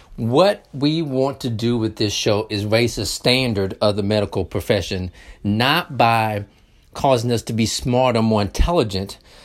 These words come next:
but causing us to work on ourselves, because we here believe that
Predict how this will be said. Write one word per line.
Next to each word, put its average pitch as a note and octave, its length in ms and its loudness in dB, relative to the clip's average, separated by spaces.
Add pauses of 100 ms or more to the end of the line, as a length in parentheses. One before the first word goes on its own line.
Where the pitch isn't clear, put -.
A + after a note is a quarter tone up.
(200)
but A#2 380 2
causing D3 580 0
us A2 140 -2
to - 180 -2
work G#2+ 640 2 (240)
on G#2+ 240 0
ourselves, G2 800 -2
because A#2 580 2 (540)
we F3+ 180 6
here F3 260 6
believe C3+ 500 2
that G#2+ 300 2